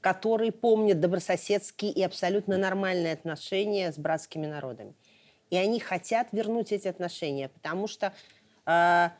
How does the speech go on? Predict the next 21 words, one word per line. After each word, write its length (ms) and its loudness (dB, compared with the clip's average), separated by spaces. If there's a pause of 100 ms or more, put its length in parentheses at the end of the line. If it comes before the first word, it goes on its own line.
(640)
глядя 640 2
на 140 2
то, 120 2
как 240 0
развивается 540 2
Республика 460 -2
Беларусь 420 -2
и 40 -6
Российская 440 -6
Федерация, 640 -2
несмотря 720 0
на 140 -2
все 180 -6
давление 560 -2
и 40 -4
на 100 -4
все 180 -6
санкции, 500 -8
они 260 -2
продолжают 720 2
расти, 480 -2